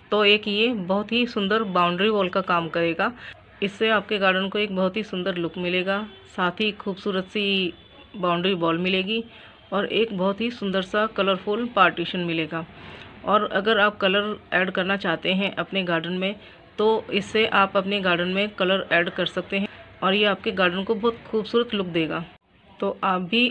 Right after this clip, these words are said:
इस खूबसूरत से plant को अपने garden में लगा सकते हैं और अपने garden में एक color add कर सकते हैं और एक खूबसूरत सा plant भी ऐड कर सकते हैं। I hope ये video आपको पसंद आया होगा।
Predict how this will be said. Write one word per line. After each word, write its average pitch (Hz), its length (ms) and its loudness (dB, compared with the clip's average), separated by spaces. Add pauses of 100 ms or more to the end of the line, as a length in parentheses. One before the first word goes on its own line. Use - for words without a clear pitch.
(100)
इस 208 180 -2
खूबसूरत 208 500 -4
से 226 280 4 (120)
plant 180 280 2
को 208 160 -2
अपने 208 240 0
garden 180 280 2
में 185 140 0
लगा 170 280 0
सकते 190 340 -4
हैं 226 220 -2 (640)
और 196 120 2
अपने 196 260 0
garden 180 300 0
में 208 140 0
एक 233 220 0
color 190 320 2
add 185 180 0
कर 185 160 -4
सकते 190 360 -8
हैं 214 320 -2
और 190 180 -2
एक 196 120 -6
खूबसूरत 202 460 -2
सा 220 160 -2
plant 185 600 -2
भी 226 280 -4
ऐड 185 200 2
कर 185 160 -4
सकते 175 320 -8
हैं। 175 220 -8 (440)
I 185 140 0 (140)
hope 220 200 0 (180)
ये 190 140 -2
video 185 340 2
आपको 175 300 -2
पसंद 170 360 -2
आया 180 180 2
होगा। 190 380 -4